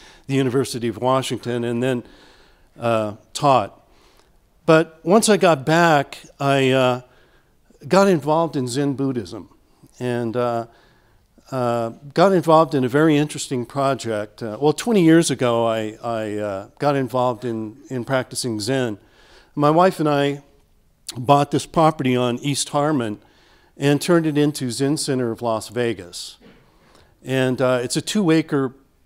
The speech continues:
parcel, uh, with gardens and, uh, pond and pool and, and orchard. And it's a, well, there's, there's my pet turtle. <laughs>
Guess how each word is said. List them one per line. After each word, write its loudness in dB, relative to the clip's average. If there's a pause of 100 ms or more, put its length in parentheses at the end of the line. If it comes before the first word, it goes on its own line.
(100)
parcel, 0 (400)
uh, 2
with 0
gardens 0
and, -8 (580)
uh, -8
pond -2
and -10
pool 0
and, -10 (280)
and -10
orchard. -2 (720)
And 0
it's -2
a, -2 (140)
well, -2
there's, 0
there's 0
my -2
pet -8
turtle. -8
<laughs> -20